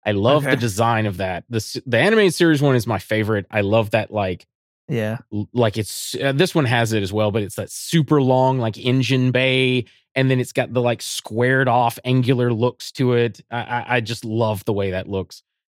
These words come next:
Speaker 1: 'Cause, like, the Batmobile doesn't need to be, like, an all-terrain vehicle. It just needs to go through the city's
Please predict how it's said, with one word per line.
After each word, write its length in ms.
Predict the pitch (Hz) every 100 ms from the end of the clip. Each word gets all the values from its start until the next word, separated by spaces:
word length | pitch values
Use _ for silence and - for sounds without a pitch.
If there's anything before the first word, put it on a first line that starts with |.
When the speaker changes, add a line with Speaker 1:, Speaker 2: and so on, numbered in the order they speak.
| -
Speaker 1:
'Cause, 120 | 180
like, 140 | 220 190
the 60 |
Batmobile 600 | 185 254 208 180 180 170
doesn't 280 | 131 156 143
need 140 | 139 143
to 40 |
be, 140 | 123 131
like, 160 | 117
an 120 | 131 113
all-terrain 760 | 117 123 131 143 120 117 110
vehicle. 380 | 98 104 92 92
It 60 | 87
just 220 | 175 -
needs 140 | 175 -
to 100 | 147
go 180 | 135 139
through 140 | 147
the 80 | 127
city's 580 | - 131 120 117 117